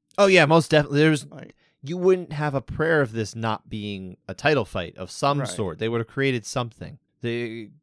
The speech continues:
Speaker 1: could, it could have been the B M F belt. They could have made anything up. It would, it doesn't matter. It's still's gotta be, there needs to be a belt.
Speaker 2: <laughs>
Speaker 1: It's gotta be a belt. Uh,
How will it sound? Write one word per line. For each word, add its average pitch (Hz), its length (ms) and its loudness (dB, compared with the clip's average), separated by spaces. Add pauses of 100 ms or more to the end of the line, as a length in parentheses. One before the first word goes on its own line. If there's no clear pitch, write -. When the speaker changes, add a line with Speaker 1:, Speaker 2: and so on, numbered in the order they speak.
(120)
Speaker 1:
could, 95 420 -12
it 117 100 -16
could 139 120 -6
have 123 60 -10
been 127 160 -6
the 117 80 -4
B 123 260 -4
M 117 160 -4
F 117 220 -6
belt. 107 280 -4
They 120 120 -8
could 127 100 -4
have 127 40 -4
made 123 140 -4
anything 107 380 -6
up. 82 220 -10
It 104 80 -6
would, 104 140 -6
it 98 80 -14
doesn't 101 200 -6
matter. 78 220 -10
It's 87 420 -14
still's 139 320 -6
gotta 131 200 -2
be, 123 100 -6 (180)
there 160 160 4
needs 190 220 2
to 165 60 -4
be 196 40 6
a 180 60 6
belt. - 420 -4 (240)
Speaker 2:
<laughs> - 160 -8 (640)
Speaker 1:
It's - 100 -20
gotta 151 140 0
be 135 80 0
a - 20 -6
belt. 90 180 -10 (240)
Uh, 123 380 4